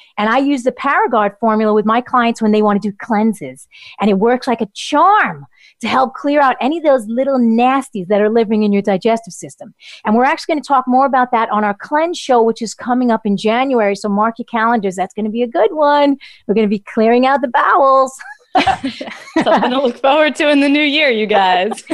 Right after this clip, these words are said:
Speaker 1: Yeah, you get some nice poops going. Uh, so the link for Zoller is, uh, zoller D three dot com. And for any of the links that we talk about,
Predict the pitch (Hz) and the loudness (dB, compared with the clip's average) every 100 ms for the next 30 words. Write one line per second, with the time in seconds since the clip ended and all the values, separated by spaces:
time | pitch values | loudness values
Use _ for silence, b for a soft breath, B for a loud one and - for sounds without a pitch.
0 | - 466 370 262 - 220 214 240 240 269 | -6 0 0 0 -2 0 0 0 -2 -6
1 | 330 - 277 262 254 240 B B B 269 | -6 0 2 4 2 -2 B B B 0
2 | 262 269 302 285 294 349 392 330 254 240 | 2 2 2 2 2 2 0 0 2 4
3 | 247 262 240 247 233 196 202 185 180 214 | 4 4 2 2 0 2 0 0 0 2
4 | 254 254 233 226 B B 190 254 269 - | 2 2 2 0 B B -6 -4 -4 -6
5 | 254 240 226 202 202 240 220 214 233 262 | -6 -2 0 -2 -2 -2 0 0 -4 -2
6 | 247 339 440 370 302 302 294 - 220 233 | -2 -2 -2 0 0 0 -2 0 -2 -2
7 | 294 - 240 240 208 170 151 | -2 0 0 0 -2 0 -2